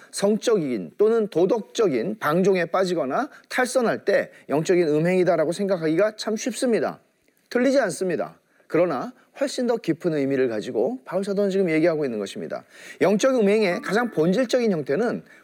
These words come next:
우상 숭배예요. 그러니까 그리스도와, 신랑이신 그리스도와 교회 사이에 뭐가 낀 겁니다. 신랑인 그리스도를 대신할 만한 것이 들어온 거죠. 애인이 생긴 거죠.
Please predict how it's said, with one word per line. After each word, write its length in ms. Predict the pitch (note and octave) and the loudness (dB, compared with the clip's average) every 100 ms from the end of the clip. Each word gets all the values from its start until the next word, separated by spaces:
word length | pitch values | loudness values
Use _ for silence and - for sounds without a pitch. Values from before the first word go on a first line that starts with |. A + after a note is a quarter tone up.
| - | 0
우상 360 | G#3+ A#3+ C4+ | 2 2 0
숭배예요. 540 | A3+ F#3 C3 D#2+ A#1+ D2+ _ _ _ _ _ _ _ - - - | 0 -2 -2 -4 -6 -14 _ _ _ _ _ _ _ -20 -20 -4
그러니까 200 | G3 - | -2 0
그리스도와, 840 | - C4 C4 - C4 B3+ C4 C4 - _ _ _ _ _ _ | 2 2 2 2 4 4 2 -2 -8 _ _ _ _ _ _
신랑이신 680 | - C#4+ D#4 C#4+ C4 B3 G#3+ | 0 2 4 2 2 2 2
그리스도와 680 | E3+ G#3+ G#3+ F3+ E3 A#3+ - - | 2 2 4 4 2 -2 -8 -2
교회 280 | G#3+ C#4 D4 | 2 4 2
사이에 400 | C4 A3 G3+ G3+ | 2 2 4 4
뭐가 300 | C3+ E3 F#3+ | 2 2 0
낀 220 | - C4+ | -2 -2
겁니다. 440 | A3+ C3+ B1+ C#2 - _ _ _ _ _ _ _ - - | -2 -4 -8 -12 -18 _ _ _ _ _ _ _ -20 -6
신랑인 720 | - D4 D#4 D4+ C4+ C#4 B3+ | 0 4 4 4 4 2 2
그리스도를 640 | F#3 C4 C4 B3+ C4 A#3 | 2 2 2 2 2 0
대신할 640 | - G3 A3 - C#4 C4+ B3+ | 2 2 2 2 2 2 2
만한 360 | A#3+ A#3 A#3 | 0 0 2
것이 520 | A3 G3+ - C4 C4+ - | 2 2 2 0 -2 0
들어온 300 | A3+ A3 F3 | 2 4 2
거죠. 400 | B2+ E2 C#2+ - _ _ _ - | -2 -2 -8 -12 _ _ _ 0
애인이 300 | F3+ B3 B3 | 4 4 2
생긴 300 | G#3 G3 E3 | 0 0 -2
거죠. 340 | A2 C#2 - | -4 -6 -12